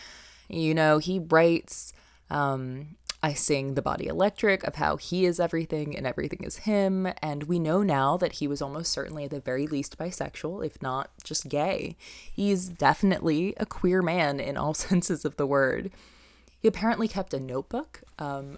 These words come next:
of men that he found interesting that he would write about. He would sort of keep track of someone that he thought was handsome or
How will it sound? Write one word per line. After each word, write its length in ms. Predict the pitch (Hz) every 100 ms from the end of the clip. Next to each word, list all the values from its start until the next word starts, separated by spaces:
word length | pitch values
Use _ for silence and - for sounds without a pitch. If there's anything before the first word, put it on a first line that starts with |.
| -
of 200 | 143 151
men 440 | 139 147 196 220
that 140 | 202 185
he 60 |
found 340 | 170 170 160 151
interesting 640 | 147 - 214 - 254 247
that 160 | 175 160
he 120 | 165
would 180 | 147 135
write 280 | 135 147
about. 380 | 196 220 - -
He 120 | -
would 140 | 151 -
sort 160 | 143
of 180 | 135 - -
keep 280 | - 175
track 420 | - - 143 151 165
of 100 | -
someone 320 | 151 147 143
that 120 | 139
he 280 | - 143 - - _ -
thought 260 | 147 143 -
was 140 | - -
handsome 560 | 151 151 - 143 139 131
or 300 | 127 127